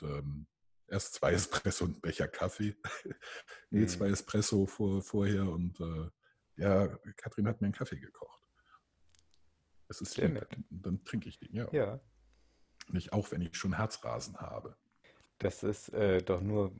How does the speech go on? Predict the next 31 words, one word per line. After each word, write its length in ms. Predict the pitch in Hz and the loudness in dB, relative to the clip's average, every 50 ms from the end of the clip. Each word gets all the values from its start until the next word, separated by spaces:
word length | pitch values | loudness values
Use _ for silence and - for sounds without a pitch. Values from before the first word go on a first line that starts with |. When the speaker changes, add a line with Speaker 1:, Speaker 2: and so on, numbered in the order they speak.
| - - - - - | -16 -16 -14 -4 2
Speaker 2:
weil 180 | - 95 92 | 4 4 4
du 140 | 90 95 92 | 4 2 0
den 160 | 90 90 90 | 0 0 2
Namen 400 | 90 87 87 90 95 95 92 - - | 4 4 4 4 4 2 -2 -6 -6
von 200 | - - 101 95 | -2 0 0 0
ihr 160 | 92 90 85 | 2 2 4
ausgesprochen 680 | 78 87 90 - - 104 98 - - - 90 87 87 87 | 4 4 2 0 -4 -10 -10 -6 -2 -2 -2 -2 -2 -4
hast. 300 | 87 87 92 - - - _ _ _ _ _ _ _ _ _ _ _ _ - | -4 -6 -6 -8 -18 -20 _ _ _ _ _ _ _ _ _ _ _ _ 0
Speaker 1:
Ja, 160 | 92 104 107 | 4 4 6
das 180 | 95 104 - 101 | 4 4 2 0
ist 160 | 98 - - | -2 0 0
die 80 | 104 | 0
tiefe, 340 | 95 - - 107 98 - 101 | 0 2 2 2 2 4 2
äh, 760 | 95 90 90 90 90 87 80 78 87 87 85 82 82 87 85 | 4 4 4 2 0 -2 -2 -2 -2 -2 -2 -2 -2 -4 -4
so 60 | 82 82 | -4 -4
eine 160 | 82 82 76 | -4 0 4
innige 280 | 87 90 87 82 78 | 6 6 6 6 4
Liebe, 280 | 78 78 82 78 71 71 | 2 2 2 2 2 2
die 100 | 65 67 | 2 2
ich 100 | - - | 2 2
zu 120 | - - | 2 2
ihr 100 | 65 62 | 4 4
empfinde. 460 | 62 58 - - - 64 64 64 64 64 | 2 2 0 0 2 2 2 2 2 0
Die 200 | - 67 62 65 | -2 -2 -2 -2
bringt 300 | 71 - 87 80 - - | 0 2 2 4 4 4
mich 160 | 71 - - | 2 2 6
immer 280 | - 73 67 60 57 - - - - - - | 8 8 8 8 6 2 -4 -14 -20 -14 -4
zum 240 | - - 78 67 | 2 2 4 4
Zittern 360 | - - 82 73 - 67 60 60 | 6 4 4 6 6 4 6 6
und 120 | 60 58 | 4 6
Herzrasen. 720 | 60 58 55 - - - 58 57 55 57 58 - - | 6 4 4 4 2 4 6 6 6 6 4 2 -2